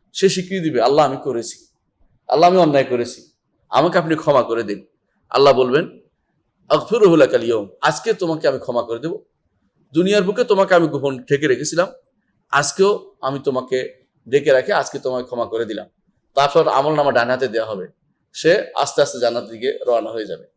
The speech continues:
এটা হচ্ছে ওই ব্যক্তি পাবে যে ব্যক্তি গোপন করতে পারবে, নিজের কথা কাউকে প্রচার করে দিবে না, নিজের,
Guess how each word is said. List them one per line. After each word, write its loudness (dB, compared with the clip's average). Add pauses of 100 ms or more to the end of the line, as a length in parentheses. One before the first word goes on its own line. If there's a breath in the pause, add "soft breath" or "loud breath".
(460)
এটা 2
হচ্ছে 2
ওই 2
ব্যক্তি -4
পাবে 6
যে 2
ব্যক্তি -6 (520)
গোপন -4
করতে -6
পারবে, -4
নিজের -2
কথা -4
কাউকে -10
প্রচার -2
করে -6
দিবে -12
না, -18 (400)
নিজের, 0